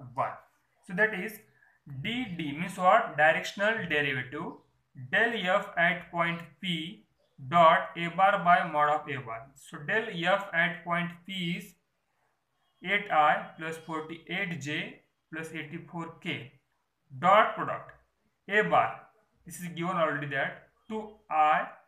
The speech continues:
minus three J plus six K, and this is the mod of A bar, that is seven. So this is do its, uh, dot product multiplication, that is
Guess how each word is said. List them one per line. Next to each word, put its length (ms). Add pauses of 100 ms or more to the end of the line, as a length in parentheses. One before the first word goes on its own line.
minus 420 (120)
three 220
J 340 (260)
plus 420
six 300
K, 280 (520)
and 120
this 100
is 60
the 40
mod 240
of 160 (1200)
A 200
bar, 240
that 120
is 180
seven. 300 (520)
So 140
this 160
is 60 (180)
do 140 (300)
its, 320
uh, 240 (440)
dot 280
product 360 (440)
multiplication, 800
that 180
is 220